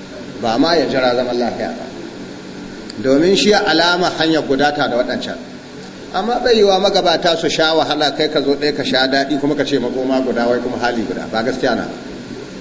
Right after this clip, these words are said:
In dai baka haɗu da abin da sun ka haɗu da shi ba, to kamata ya ka ji tsoro. Anya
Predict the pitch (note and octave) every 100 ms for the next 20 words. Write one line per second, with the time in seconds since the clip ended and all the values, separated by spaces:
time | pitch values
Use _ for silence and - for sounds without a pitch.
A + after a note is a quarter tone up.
0 | - - - C#4+ C4 C4 A#3+ G3+ D#3 C3+
1 | C3 F#3 - C#3+ C#3 E3 C#3+ D3+ C#3 B2+
2 | B2 C#3 A2 B2+ A#2+ A#2+ A#2+ C3+ C3 A2+
3 | A2+ G#2+ B2 A2+ G#2 A#2 D#3 F3 E3+ D#3